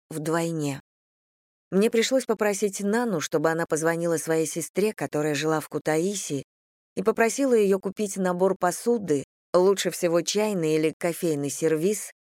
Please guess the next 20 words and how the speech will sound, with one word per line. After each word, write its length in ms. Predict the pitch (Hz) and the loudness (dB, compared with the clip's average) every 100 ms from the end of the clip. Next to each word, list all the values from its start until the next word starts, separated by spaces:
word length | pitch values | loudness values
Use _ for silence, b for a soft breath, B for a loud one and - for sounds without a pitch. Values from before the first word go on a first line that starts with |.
| _ | _
с 120 | - | -6
видами 420 | 175 175 175 175 180 | 0 0 0 -2 -2
города. 580 | 175 175 143 143 139 - _ _ _ _ _ _ | 0 0 0 -4 -6 -6 _ _ _ _ _ _
Я 140 | 190 233 | 2 2
сказала, 380 | 247 240 269 240 | 4 2 2 0
что 180 | 220 | -2
стоимость 480 | 202 254 254 214 202 | -2 0 0 0 -2
может 320 | 202 208 196 | -2 -2 -2
быть 360 | 185 196 190 - - | 0 0 0 -8 -4
любая, 640 | 190 214 196 175 143 139 139 _ _ _ - | 0 2 2 2 0 -2 -8 _ _ _ -4
деньги 360 | 170 220 196 | 0 0 2
я 240 | 180 175 185 | 2 2 2
незамедлительно 840 | 180 180 185 180 196 - 170 165 | 0 0 -2 0 -2 -2 -2 0
вышлю 340 | 165 170 170 | 0 -2 -2
телеграфом. 840 | 160 185 175 175 165 139 - 131 131 _ _ _ _ _ _ _ - | -2 0 0 0 0 -2 -6 -8 -10 _ _ _ _ _ _ _ 0
Когда 280 | 202 208 294 | 2 2 2
коробка 420 | 277 269 - 233 | 2 2 0 -2
прибыла 400 | 226 214 220 220 | 0 2 2 2
на 160 | 202 | -2
почту, 540 | 196 262 254 - 143 | -2 -2 -2 -6 -6